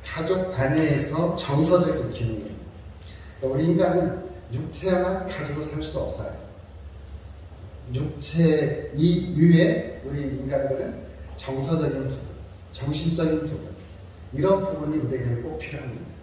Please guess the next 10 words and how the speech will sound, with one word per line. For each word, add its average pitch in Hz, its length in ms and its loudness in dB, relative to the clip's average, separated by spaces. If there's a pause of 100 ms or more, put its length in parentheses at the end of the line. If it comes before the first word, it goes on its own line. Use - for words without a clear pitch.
(580)
그래서 - 500 4 (180)
가족들이 185 920 2 (360)
물리적인 180 680 2
공간 180 420 4
안에서의 175 1300 2
육체를 175 680 0
부딪히면서 175 640 0
살아가는 175 600 0
것도 - 140 -6
중요하지만 117 840 -2